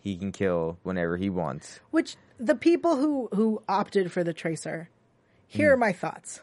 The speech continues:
Speaker 1: Mm-hmm.
Speaker 2: One, it was your decision.
Speaker 1: Exactly.
Speaker 2: So Natalie's whole, "Oh, you're supposed to protect us, and
Speaker 1: Uh-huh.
Speaker 2: now we have this thing inside of
Speaker 1: Yep.
Speaker 2: us." You decided to go.
Speaker 1: Exactly.
Speaker 2: Kara told you not to, and you
Speaker 1: Yeah.
Speaker 2: went.
Speaker 1: And Russell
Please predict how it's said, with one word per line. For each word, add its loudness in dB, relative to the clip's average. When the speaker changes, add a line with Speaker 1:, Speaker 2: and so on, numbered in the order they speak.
Speaker 1:
Mm-hmm. -4
Speaker 2:
One, 6
it 8
was 0
your 6
decision. 0
Speaker 1:
Exactly. 8
Speaker 2:
So 6
Natalie's 4
whole, 2
"Oh, 8
you're 8
supposed 2
to -4
protect 2
us, 10
and 6
Speaker 1:
Uh-huh. 6
Speaker 2:
now 6
we 4
have 4
this -2
thing 2
inside 4
of 8
Speaker 1:
Yep. 10
Speaker 2:
us." 2
You 6
decided 4
to -2
go. 2
Speaker 1:
Exactly. 8
Speaker 2:
Kara 8
told 2
you -2
not 4
to, 0
and 4
you 0
Speaker 1:
Yeah. 6
Speaker 2:
went. -12
Speaker 1:
And 4
Russell 6